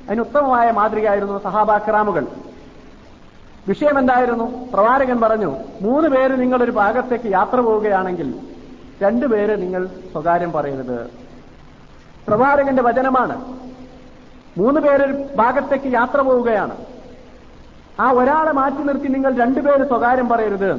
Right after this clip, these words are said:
എന്തായിരിക്കും സംഭവിക്കുക? പ്രവാചകന്റെ വചനം നിങ്ങളൊന്ന് ആലോചിച്ചു നോക്കൂ. മാത്രമല്ല, ഇതിൽ നിന്ന് വ്യക്തമാകുന്നൊരു പരമാർത്ഥമുണ്ട്.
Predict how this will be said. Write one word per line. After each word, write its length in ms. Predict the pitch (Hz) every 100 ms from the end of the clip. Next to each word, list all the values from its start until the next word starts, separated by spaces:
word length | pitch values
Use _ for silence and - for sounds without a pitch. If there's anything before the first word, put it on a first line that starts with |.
| 104 - - -
എന്തായിരിക്കും 400 | 190 240 240 240
സംഭവിക്കുക? 540 | 233 208 226 220 233 226 - - - - - -
പ്രവാചകന്റെ 500 | 180 220 247 247 233
വചനം 320 | 220 240 247
നിങ്ങളൊന്ന് 320 | 240 240 233
ആലോചിച്ചു 420 | 220 233 240 240 247
നോക്കൂ. 320 | 240 240 240 - - - - - - - - 190
മാത്രമല്ല, 640 | 226 294 285 277 233 165 - -
ഇതിൽ 240 | 202 277
നിന്ന് 160 | 277 277
വ്യക്തമാകുന്നൊരു 880 | 247 277 294 277 269 254 254 247 247 - - - -
പരമാർത്ഥമുണ്ട്. 680 | 190 240 262 254 233 190